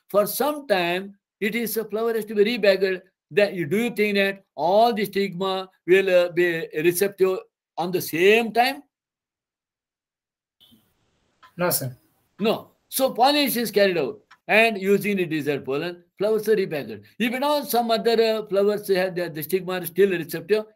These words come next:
Speaker 1: again it's open and pollination is done, again it is rebagged.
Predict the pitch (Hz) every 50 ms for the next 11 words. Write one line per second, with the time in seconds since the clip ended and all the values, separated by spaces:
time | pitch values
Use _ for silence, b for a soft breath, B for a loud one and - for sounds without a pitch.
0 | _ 165 175 190 196 214 202 185 175 185 196 196 - 233 240 254 247 - _ _
1 | _ _ _ _ _ - 160 180 180 175 - - 175 196 208 208 196 202 190 196
2 | 165 208 240 240 240 - _ - 160 180 190 208 233 208 185 156 139 156 170 156
3 | 143 113 - 110 101 101 - -